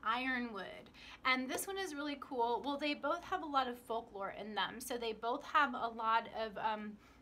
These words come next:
techniques for using the, uh, natural curios and the herbs and botanicals, as well as information about specific ingredients to plug in for specific intentions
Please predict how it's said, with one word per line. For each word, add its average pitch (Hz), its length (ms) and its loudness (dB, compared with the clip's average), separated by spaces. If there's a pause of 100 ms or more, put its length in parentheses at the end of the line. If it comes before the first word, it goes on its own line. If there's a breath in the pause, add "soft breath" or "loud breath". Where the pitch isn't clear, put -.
(160)
techniques 240 640 0
for 240 160 -4
using 240 800 -6 (240)
the, 226 440 -8 (460 loud breath)
uh, 220 260 4 (140)
natural 233 460 0
curios 254 920 0
and 214 220 -2
the 202 140 -4
herbs 247 300 -4
and 233 100 -4
botanicals, 254 580 -6 (300 loud breath)
as 247 260 8
well 254 440 6
as 247 200 6
information 240 600 -4
about 214 260 2
specific 240 1080 -6 (180 loud breath)
ingredients 233 800 -4 (120)
to 240 140 -8
plug 226 500 2
in 226 320 -6
for 208 460 0
specific 220 1040 -6 (120)
intentions 214 800 -10